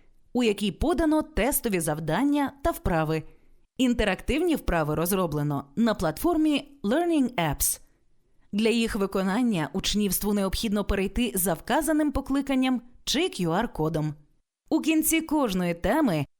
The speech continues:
подано завдання для самоконтролю та критерії для самооцінювання набутих умінь внаслідок застосовування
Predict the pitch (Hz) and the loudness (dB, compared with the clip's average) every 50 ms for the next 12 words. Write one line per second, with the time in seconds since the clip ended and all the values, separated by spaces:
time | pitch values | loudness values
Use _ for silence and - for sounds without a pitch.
0 | _ _ - 240 - - 330 311 311 311 302 254 - 226 208 233 254 202 190 196 | _ _ 0 2 2 2 2 2 2 2 2 2 0 0 0 0 0 0 0 0
1 | 247 285 302 285 277 277 214 226 226 233 - - 262 240 240 240 254 247 240 240 | 0 2 2 2 2 2 2 0 0 0 0 0 0 0 0 0 0 -2 0 0
2 | - 285 294 277 220 160 151 139 - 160 - _ - 208 196 - 170 165 - - | 0 2 2 2 2 2 0 -2 -4 -8 -12 _ -4 -4 -2 -2 -4 -4 -2 -2
3 | - 311 339 302 233 170 160 165 160 160 - 185 170 165 160 151 143 143 - - | 0 2 2 2 0 0 0 -2 0 0 0 -2 -2 -2 -2 -2 -2 -2 -2 0
4 | 208 247 285 311 240 311 277 277 277 285 262 - 254 269 277 262 185 143 151 190 | 0 0 0 0 2 2 2 2 2 0 0 0 0 2 2 0 0 -2 -4 -4
5 | 233 - 269 - - - - 160 156 151 143 143 139 139 143 - _ _ - 311 | -2 -2 -4 -4 -4 -4 -4 -2 -2 -2 -2 -2 -2 -4 -6 -10 _ _ -4 -2
6 | 330 349 349 349 - 311 302 247 220 254 214 190 196 190 - 151 156 - - 220 | 0 0 0 0 0 0 0 0 -2 -2 -2 -2 -2 -2 -2 -2 -2 -2 0 0
7 | 294 339 330 285 277 277 262 262 269 240 | 0 0 0 0 0 2 2 2 0 -2